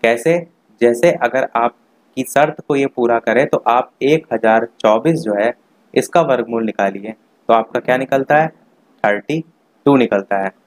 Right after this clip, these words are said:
और बत्तीस में अगर आप देखेंगे तो एक, दो, वर्गमूल में केवल दो अंक हैं, आपकी शर्त पूरी कर रही है, बिल्कुल पूरी कर रही है, तो वह संख्या आपकी चार अंकों की भी हो सकती है, तीन अंकों की भी हो सकती है और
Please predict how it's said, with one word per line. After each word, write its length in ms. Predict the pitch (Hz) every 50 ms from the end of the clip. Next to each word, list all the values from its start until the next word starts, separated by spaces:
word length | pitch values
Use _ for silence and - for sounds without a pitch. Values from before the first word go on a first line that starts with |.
| _ _ -
और 100 | 110 107
बत्तीस 440 | 107 120 117 - - 175 175 170 170
में 100 | 151 147
अगर 160 | 139 139 135
आप 160 | 127 123 -
देखेंगे 380 | - 113 113 120 117 120 127 123
तो 200 | - - 117 117 _ _ -
एक, 340 | 113 110 127 147 156 - 160 160 156 _ _ _ _ _ _ _ _ -
दो, 300 | 127 123 117 104 - - _ _ _ _ _ _ -
वर्गमूल 420 | 107 110 113 - 123 127 135 139 139
में 120 | 147 143
केवल 260 | 135 147 139 143 143
दो 160 | 139 151 147 147
अंक 220 | 151 156 156 156 - 170
हैं, 140 | 175 175 156
आपकी 300 | 131 117 - - - 120
शर्त 280 | - 131 127 120 - -
पूरी 200 | 131 135 139 151 156
कर 160 | - 160 156
रही 140 | 156 151 139
है, 60 | 120
बिल्कुल 320 | - 107 107 - - 135
पूरी 240 | - 139 135 131 135
कर 160 | - 139 131
रही 160 | 131 135 135
है, 100 | 147 160 156 - _ _ _ _ _ -
तो 160 | 139 139 123 110 123
वह 180 | 151 165 170 160
संख्या 440 | 160 143 127 127 - _ - 123 123
आपकी 640 | 123 - 110 113 110 - _ _ - 139 147 151 _ _ _ _ _ _ _ -
चार 420 | 135 127 131 143 156 160 165 - - 110
अंकों 400 | 110 113 110 - _ 113 110 107
की 300 | - _ _ 113 107 107
भी 260 | - - 117 135 160 156
हो 320 | 160 - 104 110 131 135 - -
सकती 440 | - - 113 - _ - 117 107 - 98
है, 100 | 92 92 - _ _ _ _ _ _ _ _ -
तीन 160 | 120 131 139
अंकों 300 | 139 139 139 - 147 139
की 200 | - - 147 143
भी 160 | 139 143 151
हो 140 | 156 151 151
सकती 400 | 151 156 151 - _ 156 151 151
है 200 | 151 156 165 175 170 - _ _ _ _ -
और 160 | 110 113 117